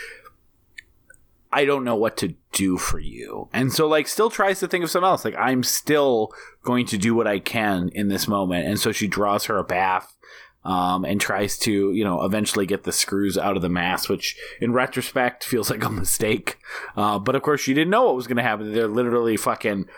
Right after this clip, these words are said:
bolts screwed into a skull. Um, but she's, she's trying, right? Like, she's trying to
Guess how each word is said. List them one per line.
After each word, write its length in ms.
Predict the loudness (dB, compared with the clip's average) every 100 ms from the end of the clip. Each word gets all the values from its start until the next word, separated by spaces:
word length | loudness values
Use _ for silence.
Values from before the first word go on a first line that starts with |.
| -18 -6
bolts 480 | 0 2 2 0
screwed 420 | -2 -2 0 2 2
into 320 | 0 0 0
a 60 |
skull. 640 | 0 0 2 2 2 0 -2 -12 -20 _ -6
Um, 440 | 0 2 2 0
but 160 | 0 0
she's, 220 | 0 0
she's 320 | 0 0 0
trying, 440 | -2 2 2 0 -6 -20 -12
right? 300 | -6 -4 -2
Like, 160 | -4
she's 240 | -2 -4 -4
trying 540 | -4 -2 0 0 -2 -2
to 500 | 0 2 2 0